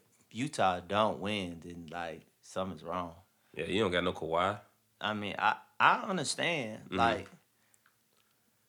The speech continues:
Speaker 1: but
Speaker 2: I mean, I'm
Speaker 1: I'm going with the Jazz, though.
Speaker 2: I got it. Conley gotta go off, man. Conley gotta, gotta have a good game.
Speaker 1: At least
Speaker 2: No, he don't
Speaker 1: fifteen
Speaker 2: gotta go
Speaker 1: points.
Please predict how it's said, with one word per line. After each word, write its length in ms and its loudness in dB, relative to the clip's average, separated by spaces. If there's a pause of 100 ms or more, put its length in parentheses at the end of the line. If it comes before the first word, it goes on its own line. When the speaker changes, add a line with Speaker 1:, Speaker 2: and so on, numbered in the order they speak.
(180)
Speaker 1:
but 360 -10 (800)
Speaker 2:
I 40 -6 (100)
mean, 100 -2
I'm 200 2
Speaker 1:
I'm 160 12
going 140 6
with 100 0
the 60 -6
Jazz, 380 0
though. 80 -20 (200)
Speaker 2:
I 100 6
got 220 8
it. 100 0
Conley 280 6
gotta 180 6
go 220 0
off, 200 0
man. 440 -6
Conley 280 4
gotta, 240 4
gotta 260 4
have 180 2
a 40 -4
good 180 2
game. 380 4
Speaker 1:
At 60 0
least 100 4
Speaker 2:
No, 180 10
he 100 8
don't 160 8
Speaker 1:
fifteen 160 10
Speaker 2:
gotta 40 2
go 140 8
Speaker 1:
points. 100 10